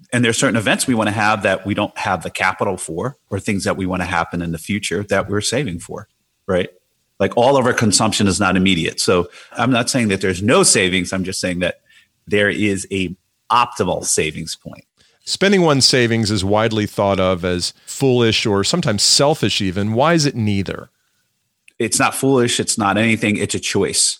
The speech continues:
Speaker 1: It's basically each person has their own lifespan, their own health, how healthy they are,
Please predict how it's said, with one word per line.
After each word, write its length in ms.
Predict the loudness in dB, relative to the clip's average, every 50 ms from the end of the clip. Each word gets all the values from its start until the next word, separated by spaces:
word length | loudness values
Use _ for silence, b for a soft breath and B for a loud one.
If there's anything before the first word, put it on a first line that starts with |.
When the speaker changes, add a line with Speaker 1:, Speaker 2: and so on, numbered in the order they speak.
| _ _
Speaker 1:
It's 200 | -4 -2 -2 -2 -2
basically 560 | 0 0 0 2 0 0 -2 -2 -2 -2 0
each 360 | 0 0 0 0 -2 -4 -6
person 500 | -2 0 0 0 2 0 -2 -2 -4 -4
has 480 | -4 -2 -2 0 0 0 0 -2 -4 -4
their 200 | -4 -4 -2 -2
own 440 | -2 0 0 0 0 -2 -4 -6 -8 _ _ _ _ _ -4
lifespan, 800 | -2 0 2 2 2 0 0 0 0 2 2 2 0 -2 -4 -6 _ -4
their 180 | -2 0 0
own 280 | 0 0 0 -2 -4 -8 _ _ _ _
health, 400 | -2 0 2 2 2 0 -2 -8 -8 -2
how 140 | -2 0
healthy 340 | 2 2 2 2 2 2 2
they 180 | 2 2 2 4
are, 400 | 4 4 2 2 0 -4 B